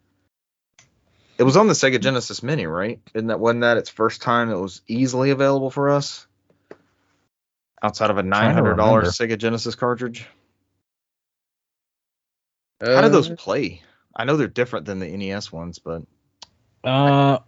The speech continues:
Speaker 2: there was some weird, like, slowdown with them. Um, that has since been fixed. I know they just did a reproduction.
Speaker 1: Oh.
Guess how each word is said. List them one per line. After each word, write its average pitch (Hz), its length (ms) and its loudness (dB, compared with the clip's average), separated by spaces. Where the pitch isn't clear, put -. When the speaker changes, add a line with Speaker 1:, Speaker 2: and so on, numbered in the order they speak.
Speaker 2:
there 139 180 0
was 135 140 2
some 139 240 2
weird, 131 480 4
like, 113 220 -2
slowdown 113 800 0
with 113 220 -2
them. 120 340 2
Um, 101 840 0
that 110 160 4
has 107 120 0
since 117 340 -4
been 107 240 -2
fixed. - 460 0
I 107 60 0
know 110 160 0
they 104 140 0
just 107 240 -4
did 110 100 0
a 104 80 -2
reproduction. 104 880 -2
Speaker 1:
Oh. 151 180 -10